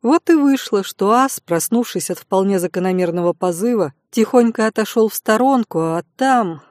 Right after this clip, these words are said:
увидел или почуял след, после чего просто не удержался от соблазна и, разумеется, полез выяснять подробности.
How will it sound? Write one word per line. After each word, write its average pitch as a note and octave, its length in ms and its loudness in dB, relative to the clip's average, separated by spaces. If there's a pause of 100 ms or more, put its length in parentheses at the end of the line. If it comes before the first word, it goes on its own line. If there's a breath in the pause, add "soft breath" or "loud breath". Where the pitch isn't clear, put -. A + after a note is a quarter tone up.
(160)
увидел F#3 760 0 (140)
или D3+ 360 -4
почуял F3 680 -4
след, F#3+ 760 0 (220)
после F3+ 320 0
чего G3 300 0
просто F3+ 360 -2
не F3 140 -2
удержался F3 680 -2
от E3 100 -6
соблазна E3+ 640 -2
и, D#3 40 -2
разумеется, E3 600 -2
полез F3 400 -4
выяснять F3 480 -4
подробности. E3 840 -8